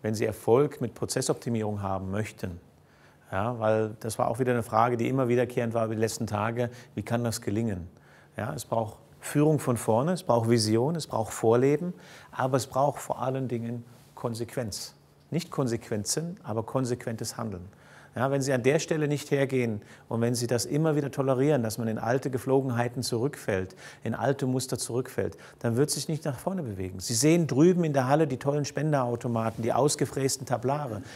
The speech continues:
Wenn jemand das Werkzeug nicht zurückbringt, dann können Sie dann noch fünf ausgefräste Tablare hinlegen. Ja, aber das ist ein Mindset-Thema. Das lässt sich jetzt hier alles sehr einfach erzählen, aber im Endeffekt müsste jedem ein-, einzelnen Mitarbeitenden in den Kopf reinkrabbeln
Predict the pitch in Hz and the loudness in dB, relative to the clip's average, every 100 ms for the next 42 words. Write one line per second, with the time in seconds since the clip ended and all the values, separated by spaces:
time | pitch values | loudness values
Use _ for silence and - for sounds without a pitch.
0 | - - 135 156 143 135 151 156 - 123 | -8 0 2 4 4 4 2 2 0 0
1 | 135 - 139 185 190 - 120 160 135 107 | -2 -2 0 0 0 0 0 0 -4 -2
2 | 147 135 135 135 131 - 220 - 113 104 | -2 -2 -2 -2 -2 0 -2 -2 -4 -4
3 | 110 113 104 104 107 104 98 92 87 90 | -6 -6 -6 -6 -6 -6 -6 -6 -6 -8
4 | 82 82 - - - - - - - 101 | -8 -10 -12 -18 -20 -20 -20 -20 -10 -4
5 | 110 160 - - - 127 127 147 170 160 | -2 -4 -10 -18 -4 4 4 4 2 2
6 | 180 156 151 160 - 135 - - 92 92 | 4 6 4 4 2 0 0 -6 -6 -6
7 | 101 135 175 156 165 - 160 139 156 160 | -4 -2 -2 -2 -2 0 -2 0 2 4
8 | 143 135 131 151 151 127 113 - 120 135 | 2 0 -2 -2 -2 -4 -2 -2 0 0
9 | 175 139 127 123 135 156 156 156 151 143 | -2 -2 -4 -2 -2 -2 -2 -4 -2 -2
10 | 135 123 139 170 156 139 139 143 131 135 | -2 2 2 2 -2 -4 -4 -6 -4 -4
11 | - 135 156 147 110 101 107 104 147 - | -2 -2 -2 -2 -2 -4 -2 -2 -2 -8
12 | - - 117 113 143 - 151 147 - 143 | -18 -4 -2 0 -2 -2 -4 -2 0 0
13 | 139 147 | 2 0